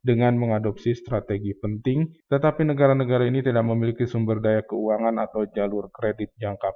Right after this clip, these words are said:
panjang yang disuntikan dalam sistem Instex ini.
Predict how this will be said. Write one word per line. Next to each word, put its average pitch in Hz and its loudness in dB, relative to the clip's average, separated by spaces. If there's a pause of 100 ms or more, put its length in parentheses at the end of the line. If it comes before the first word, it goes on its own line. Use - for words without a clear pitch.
panjang 104 0 (160)
yang 127 2
disuntikan 120 0
dalam 104 0
sistem 98 -8
Instex 101 -8
ini. 113 0